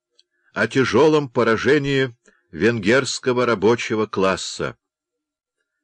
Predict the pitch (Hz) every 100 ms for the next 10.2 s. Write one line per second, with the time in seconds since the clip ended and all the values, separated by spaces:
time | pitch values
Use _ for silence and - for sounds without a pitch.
0 | _ 69 90 90 - 80 - 80 87 123
1 | 123 120 117 _ _ _ - 90 101 -
2 | 104 - 110 92 - 80 90 87 _ _
3 | _ - 78 - 76 73 _ - 71 67
4 | 62 60 _ _ _ _ _ _ _ _
5 | _ _ _ - 110 139 165 160 104 69
6 | - _ _ _ _ _ 90 87 123 143
7 | 139 123 120 113 117 139 135 - 95 -
8 | 135 117 - - 90 78 _ _ - -
9 | 120 117 - 104 107 120 165 - - 117
10 | 104